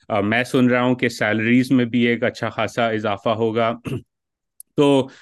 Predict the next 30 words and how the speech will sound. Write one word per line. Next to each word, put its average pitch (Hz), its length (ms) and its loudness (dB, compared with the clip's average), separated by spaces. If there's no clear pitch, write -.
ویو 147 360 4
یہ 147 180 4
آ 113 180 2
رہا 113 140 2
ہے 123 160 2
کہ 127 120 -4
یہ 120 260 2
ایک 120 380 0
ریلیف 123 480 2
اورینٹڈ 123 760 0
بجٹ 117 360 -2
ہوگا 131 320 -2
جس 107 240 -6
پہ 120 120 2
خرچے 117 380 -2
کیے 120 280 0
جائیں 120 320 2
گے 123 200 0
عوام 107 600 -2
کی، 110 720 -6
آ، 104 60 -6
سپورٹ 113 480 -2
جیتنے 110 340 -2
کے 123 140 -2
لیے، 120 280 0
آم، 104 340 -4
اور 113 140 0
اس 113 180 -2
سپورٹ 117 480 0
جیتنے 117 420 -2